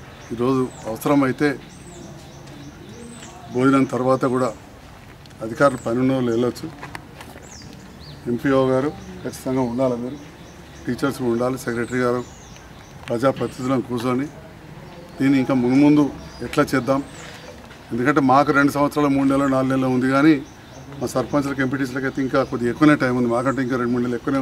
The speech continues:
ఉంది. ఎంపీటీసీలకు అయితే ఆరు నెలలు ఎక్కువ ఉంది. మా జెడ్పీ చైర్మన్ గారు కూడా సమయం ఉంది, వారి సహకారం కూడా తీసుకుందాం. ఇప్పటికే డ్రైనేజ్కు పన్నెండు లక్షల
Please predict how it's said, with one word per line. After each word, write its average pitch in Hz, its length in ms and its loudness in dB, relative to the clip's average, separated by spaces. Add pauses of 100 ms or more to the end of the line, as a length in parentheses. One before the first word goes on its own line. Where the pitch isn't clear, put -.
ఉంది. 139 120 -4 (600)
ఎంపీటీసీలకు 135 480 2
అయితే 131 180 0
ఆరు 123 160 2
నెలలు 131 180 2
ఎక్కువ 127 180 -4
ఉంది. 131 120 -6 (400)
మా 120 160 -6
జెడ్పీ 123 260 -2
చైర్మన్ 127 460 0
గారు 127 160 0
కూడా 123 180 -2
సమయం 120 360 -4
ఉంది, 117 120 -8 (800)
వారి 143 240 6
సహకారం 147 420 6
కూడా 139 140 2
తీసుకుందాం. 143 360 0 (100)
ఇప్పటికే 147 360 2 (840)
డ్రైనేజ్కు 143 440 4 (160)
పన్నెండు 135 280 2
లక్షల 120 220 -2